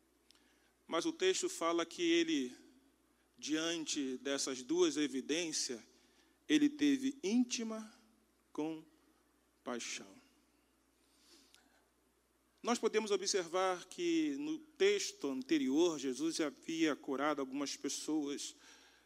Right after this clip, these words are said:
havia feito alguns milagres, mas a grande verdade é que quando Jesus se depara com aquela mulher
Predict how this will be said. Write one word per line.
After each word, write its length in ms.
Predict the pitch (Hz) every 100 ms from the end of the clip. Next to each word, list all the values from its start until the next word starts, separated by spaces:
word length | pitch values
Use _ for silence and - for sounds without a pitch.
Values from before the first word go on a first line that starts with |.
| _ _ _ _ _ -
havia 560 | 123 117 147 143 127 117 - - -
feito 420 | - - 151 147 139
alguns 380 | 127 143 139
milagres, 680 | 135 127 127 139 139 131 123 - - - - - - - - _ - _ _ _ _ _ _ _ _ _
mas 220 | 120 139 143
a 60 |
grande 260 | 143 175 160
verdade 380 | 156 135 151 143
é 20 |
que 100 | -
quando 220 | 151 147
Jesus 340 | 143 135 151
se 100 | -
depara 420 | 143 139 151 143 135
com 80 |
aquela 320 | 135 - 139 131
mulher 480 | 131 120 135 143